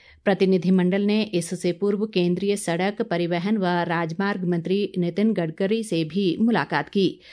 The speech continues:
और आपदा के बारे में बताया। गडकरी ने प्रतिनिधिमंडल को राष्ट्रीय राजमार्गों के रखरखाव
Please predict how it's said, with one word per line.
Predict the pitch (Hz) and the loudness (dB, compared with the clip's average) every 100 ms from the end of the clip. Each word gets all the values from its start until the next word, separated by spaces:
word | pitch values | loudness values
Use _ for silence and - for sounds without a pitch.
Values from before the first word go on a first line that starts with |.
| - - - | -20 -10 0
और | 185 185 - | 2 4 2
आपदा | 170 165 185 233 | 0 -2 0 -2
के | 233 165 | 0 0
बारे | 165 170 208 | 0 2 2
में | 170 | 2
बताया। | 165 170 165 151 - - - _ | 0 -2 0 0 -2 -14 -20 _
गडकरी | 185 196 185 214 220 | 2 2 2 2 4
ने | 226 269 | 2 2
प्रतिनिधिमंडल | 180 180 175 180 180 208 185 180 214 | -2 0 0 0 2 2 2 2 0
को | 233 220 226 | 0 2 2
राष्ट्रीय | 143 185 233 226 | 2 0 2 2
राजमार्गों | 180 170 170 175 170 180 233 | 2 0 -2 -2 -2 -2 -2
के | 220 214 | 0 0
रखरखाव | 185 160 175 165 190 359 | -2 -2 -4 -4 -2 -2